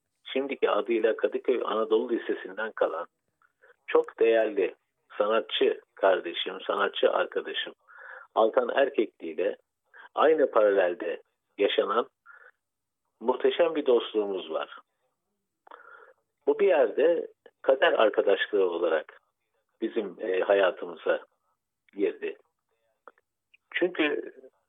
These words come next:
bin dokuz yüz yetmiş beşli yıllarda ilk Hababam Sınıfı filmi çevrildiği vakit henüz, e, e, Kadıköy Maarif Koleji'nden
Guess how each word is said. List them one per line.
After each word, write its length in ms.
bin 120
dokuz 340
yüz 160
yetmiş 380
beşli 260
yıllarda 680
ilk 240
Hababam 500
Sınıfı 300
filmi 300
çevrildiği 560
vakit 280
henüz, 380
e, 460
e, 360
Kadıköy 600
Maarif 320
Koleji'nden 720